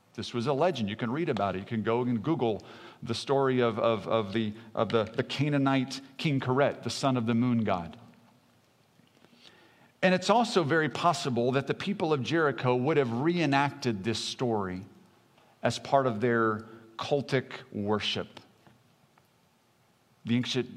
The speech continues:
ancient people often did that. So it's very possible, you know, we, we kinda do the, the similar things in our culture, but it's possible that the people of Jericho,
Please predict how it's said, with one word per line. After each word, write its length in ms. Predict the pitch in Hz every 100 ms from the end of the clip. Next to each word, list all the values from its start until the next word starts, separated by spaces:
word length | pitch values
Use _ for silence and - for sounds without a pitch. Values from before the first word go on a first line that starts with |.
| -
ancient 280 | 139 - 123
people 300 | 131 120 113
often 340 | 123 131 120
did 200 | 104 104
that. 380 | 104 80 - - - _ _ _ _ -
So 140 | 123
it's 120 | 107
very 200 | 110 156
possible, 520 | - 139 131 123 139
you 100 | 147
know, 100 | 135
we, 160 | 139 135
we 160 | 123 127
kinda 220 | 139 127
do 180 | 120 131
the, 140 | 120
the 240 | 107 101 101 95
similar 400 | - 147 131 123
things 320 | 110 123 135
in 100 | 120
our 120 | 117 117
culture, 340 | 120 117 151
but 160 | 131 123
it's 80 |
possible 400 | 120 151 139 147
that 140 | 131 127
the 80 | -
people 280 | 156 160
of 60 | 147
Jericho, 580 | 123 143 139 - 131